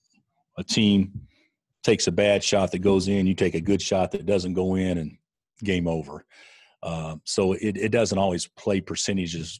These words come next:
right where the team that plays the best down the stretch actually wins. But, but we, we've, we've been,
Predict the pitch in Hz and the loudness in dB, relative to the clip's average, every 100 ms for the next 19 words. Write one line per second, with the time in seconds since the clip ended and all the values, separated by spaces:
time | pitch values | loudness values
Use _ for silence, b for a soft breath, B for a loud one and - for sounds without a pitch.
0 | - 98 90 90 - - B B B B | -8 -2 0 -2 -6 -20 B B B B
1 | 101 90 87 117 101 87 - 107 107 92 | -2 -2 -2 0 0 0 -2 0 0 -2
2 | 85 92 92 - - 90 87 87 - 87 | -2 -2 -2 -4 -4 -4 -4 -8 -8 -8
3 | 85 - 85 - 82 80 95 98 101 - | -8 -8 -8 -10 -12 -6 -4 -4 -4 -8
4 | - b b b b _ - 87 87 95 | -14 b b b b _ -10 -8 -4 -4
5 | 90 104 104 92 113 90 113 104 95 | -2 -2 -2 0 0 0 0 0 -2